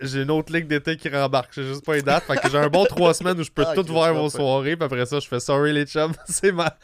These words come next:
Speaker 2: Correct,
Speaker 1: c'est ma
Speaker 2: ça.
Speaker 1: journée de sport. »
Speaker 2: Ah, il faut prendre le temps de s'amuser un peu, là.
Speaker 1: Eh,
Speaker 2: Chris, tu fais un
Speaker 1: ouais,
Speaker 2: peu de
Speaker 1: ouais.
Speaker 2: sport, c'est bon. Tu fais peut-être pas de ski, mais je suis sûr que tu me pètes au hockey, là.
Speaker 1: Ah, non.
Speaker 2: Ah, je suis pas bon au hockey, là.
Speaker 1: Ben, moi non
Speaker 2: Tu vas
Speaker 1: plus.
Speaker 2: me <laughs> Bon,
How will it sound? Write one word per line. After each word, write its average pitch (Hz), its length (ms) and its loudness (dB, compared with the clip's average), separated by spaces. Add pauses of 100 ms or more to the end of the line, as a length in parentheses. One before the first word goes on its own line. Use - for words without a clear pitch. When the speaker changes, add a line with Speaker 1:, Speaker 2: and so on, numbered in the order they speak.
(120)
Speaker 2:
Correct, 185 200 2
Speaker 1:
c'est 196 100 2
ma 180 180 4
Speaker 2:
ça. 160 60 -2
Speaker 1:
journée 160 320 0
de 143 60 -10
sport. » 143 440 -2 (180)
Speaker 2:
Ah, 214 100 4
il 190 60 4
faut 190 120 0
prendre 208 200 -2
le 165 80 2
temps 156 140 -2
de 151 40 -6
s'amuser 135 380 -8
un 120 200 -4
peu, 117 200 -10
là. 165 240 -4
Speaker 1:
Eh, 214 40 0
Speaker 2:
Chris, 208 180 2
tu - 80 -10
fais - 60 -4
un 220 100 4
Speaker 1:
ouais, 220 60 -2
Speaker 2:
peu 208 60 2
de 185 60 0
Speaker 1:
ouais. 143 80 0
Speaker 2:
sport, 147 320 -4
c'est 135 120 -10
bon. 135 180 -4
Tu 151 60 -16
fais 135 100 -6
peut-être - 180 -6
pas 165 80 -6
de 147 140 -2
ski, - 280 -10
mais 143 100 -4
je - 40 -10
suis - 80 -4
sûr 175 60 -2
que - 60 -8
tu 156 40 -10
me 123 80 -10
pètes 139 180 -6
au 120 140 -4
hockey, 110 300 -8
là. 104 60 -12 (300)
Speaker 1:
Ah, 254 800 0
non. 285 140 -6 (180)
Speaker 2:
Ah, - 100 -4
je 131 40 -2
suis - 80 -10
pas 156 160 -2
bon 156 120 2
au 160 220 2
hockey, 160 320 -2
là. 143 180 -8 (260)
Speaker 1:
Ben, 165 100 4
moi 233 120 -2
non 330 140 2
Speaker 2:
Tu 156 100 -6
vas 143 40 0
Speaker 1:
plus. 156 120 -2
Speaker 2:
me 165 100 -4
<laughs> - 160 -12
Bon, 147 140 -2